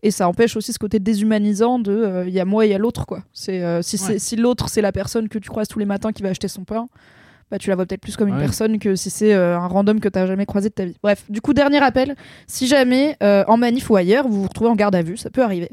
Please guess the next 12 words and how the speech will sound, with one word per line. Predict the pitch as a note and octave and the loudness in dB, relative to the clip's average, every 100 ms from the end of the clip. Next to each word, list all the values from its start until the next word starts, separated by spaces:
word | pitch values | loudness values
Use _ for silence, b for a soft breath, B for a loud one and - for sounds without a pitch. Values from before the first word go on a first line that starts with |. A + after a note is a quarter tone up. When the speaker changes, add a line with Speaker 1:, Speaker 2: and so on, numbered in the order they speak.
| b b b - | b b b -4
Speaker 1:
Rappelons | G#3+ G#3 C4+ | -2 2 2
que | C#4 A#3 C4+ - | 2 2 0 -4
vous | G#3 G3+ G#3+ - _ - | -4 0 -2 -2 _ -6
n'avez | G#3 G3 | 0 0
rien | F#3+ A#3+ D#4+ - | 2 0 0 0
à | G#3 | 0
dire | G3 | 2
à | G#3+ | 0
la | F3+ | 0
police, | F#3+ B3 - - - | -2 -4 -10 -16 -8
vous | A3 G#3+ - G#3 | -2 -2 0 0
avez | F#3 G3+ | 2 2